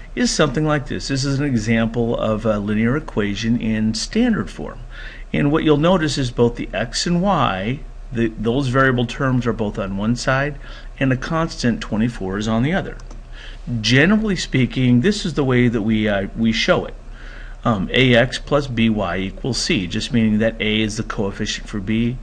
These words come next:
uh, for X rather, B is the coefficient for Y, and C is alone. And this is considered standard form, and this is really, really useful, uh, particularly when we, um,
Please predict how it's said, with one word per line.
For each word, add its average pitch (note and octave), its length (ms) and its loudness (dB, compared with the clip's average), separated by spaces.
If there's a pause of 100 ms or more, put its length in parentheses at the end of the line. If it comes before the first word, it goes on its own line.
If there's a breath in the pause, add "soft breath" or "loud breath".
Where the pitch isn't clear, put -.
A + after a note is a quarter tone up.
(300 loud breath)
uh, G#2 180 4
for - 400 -6
X - 260 -2
rather, A#2+ 400 0 (220 loud breath)
B A#2 100 4
is G#2+ 100 2
the G#2+ 100 -4
coefficient A#2 520 -4
for A#2 140 -4
Y, G#2+ 380 0 (420 loud breath)
and D3+ 180 2
C B2 220 4
is B2 120 2
alone. G#2 320 0
And G2+ 100 0
this F#3+ 160 2
is F#3+ 120 -2
considered C#3+ 460 0
standard A#2 420 0
form, F#2+ 260 -4
and B2 100 2
this D#3+ 140 -2
is B2 160 0
really, F#3 500 0
really D3+ 260 4
useful, A2+ 580 0 (400 loud breath)
uh, B2+ 120 4
particularly C3 540 2
when A#2 200 6
we, G#2+ 480 2
um, F#2+ 420 -4